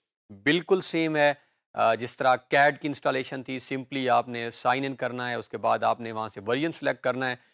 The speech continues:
वर्जन के बाद आपने जो है उसको इंस्टॉल पे लगा देना है, खुद ब खुद स्टेप्स चलते रहेंगे। जिस तरह कैड में चल रहे थे कि one of, for example,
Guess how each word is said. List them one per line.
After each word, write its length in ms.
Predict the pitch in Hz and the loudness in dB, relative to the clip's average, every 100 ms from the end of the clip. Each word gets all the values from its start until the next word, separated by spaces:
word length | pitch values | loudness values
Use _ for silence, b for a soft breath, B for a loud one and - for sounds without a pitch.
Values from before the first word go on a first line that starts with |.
| b - | b -2
वर्जन 280 | 131 135 131 | 0 0 -2
के 100 | 120 | -2
बाद 320 | 110 117 113 | 4 4 6
आपने 280 | 113 113 113 | 2 0 -6
जो 120 | 110 | -4
है 80 | 107 | -4
उसको 200 | - 104 | -6 -12
इंस्टॉल 360 | 104 - 127 | -8 2 2
पे 100 | 139 | 2
लगा 260 | 135 127 123 | -2 2 2
देना 220 | 120 120 | 0 -6
है, 180 | 117 113 | -6 -8
खुद 220 | - 151 | -4 -6
ब 100 | 135 | -4
खुद 280 | 135 143 123 - | -2 -2 -4 -8
स्टेप्स 400 | - 156 143 - | -2 2 2 0
चलते 320 | - 131 135 | -2 -2 -2
रहेंगे। 440 | 131 127 123 127 117 _ _ - | -2 -2 -2 -4 -4 _ _ -10
जिस 120 | 113 | -4
तरह 100 | 123 | -2
कैड 300 | - 139 131 | 2 4 4
में 100 | 127 | 2
चल 220 | 120 127 | 0 0
रहे 120 | 120 | 0
थे 160 | 113 120 | -2 -2
कि 100 | 120 | -2
one 300 | 110 123 123 | -2 -2 2
of, 160 | 120 117 | 2 2
for 300 | - 127 117 | -4 -10 -6
example, 360 | 117 110 117 | -8 -6 -8